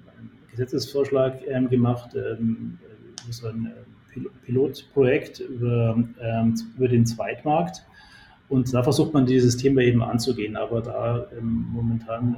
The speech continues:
wie ich die letzten Entwürfe da sehe, ist es immer noch so, ähm, dass man dann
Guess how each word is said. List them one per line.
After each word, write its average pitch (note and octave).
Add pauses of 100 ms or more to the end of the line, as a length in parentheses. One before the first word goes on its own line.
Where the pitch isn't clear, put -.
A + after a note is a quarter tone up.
(120)
wie B2+
ich A#2
die A#2
letzten A#2
Entwürfe A#2
da B2
sehe, B2+
ist B2
es -
immer D#3+
noch B2+
so, B2+ (640)
ähm, A#2
dass A#2+
man C3
dann A#2